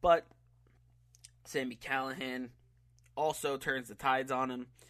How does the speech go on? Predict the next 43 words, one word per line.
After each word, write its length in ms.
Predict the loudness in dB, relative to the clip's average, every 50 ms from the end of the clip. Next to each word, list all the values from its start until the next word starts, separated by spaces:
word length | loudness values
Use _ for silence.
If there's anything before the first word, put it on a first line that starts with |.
| -20 -20 -6
hits 220 | -4 -2 -2 -2 -2
him 120 | 0 0
with 220 | 0 0 0 -2
the, 500 | -2 2 2 4 4 2 0 -2 -4 -6 -6
the 80 | -8 -4
staple 320 | -2 0 0 0 0 2
gun, 260 | 4 4 4 4 4
puts 200 | 2 0 -2 -2
the 80 | -4 0
magazine 880 | 2 4 4 4 2 -2 -6 -4 -4 -4 -2 -2 -2 -2 -4 -4 -8 -10 -16 -18 -10 -6
pages 340 | -4 -4 -4 -4 -6 -6
in 140 | -8 -8 -8
his 120 | -8 -8 -4
head. 340 | -2 0 0 0 -2 -4 -10 -12 -18 -20 -20 -20 -20 -20 -20 -20 _ _ _
They 220 | 0 2 2 2 2
just, 200 | 0 -2 -4 -4 -10 -18 -10
they 240 | -2 2 2 2 2
are 100 | 2 0
absolutely, 500 | 0 -2 -2 -4 -6 -6 -6 -6 -6 -8 -12 -20 -20 -20 _ _ -20
just 200 | -20 -20 -16 -6 -4
every 240 | -4 -2 0 -2
weapon 360 | 2 4 4 4 4 2 0 -2
they 100 | -2 -4
can 200 | -4 -8 -6 -6
use 220 | -6 -6 -6 -8
in 100 | -8 -10
this 160 | -12 -12 -10 -8
match, 300 | -6 -6 -6 -6 -8 -10
they 160 | -8 -8 -6
are 140 | -8 -8 -10 -10
using 360 | -8 -8 -8 -6 -8 -10 -12 -12
to 80 | -12
the 80 | -14 -16
fullest 440 | -16 -6 -2 0 0 0 0 -2 -6
extent. 420 | -10 -10 -10 -10 -12 -12 -14 -18 -20 -20 -20 -20 -20 -20 _ _ _ _ 0
Um, 480 | 2 4 4 2 2 -2 -6 -8 -10 -14 -20 _ _ _ _ _ _ _ _ _ _ _ _ _ _ _ _
that 200 | -4 -4 -2 4
barbed 220 | 6 6 6 6 6
wire 240 | 6 6 6 4
bat 420 | 4 6 6 6 6 6 4 2 _
comes 240 | -4 -4 -4 -4 -6
into 140 | -6 -8
play 300 | -4 -2 -2 -2 -2 -4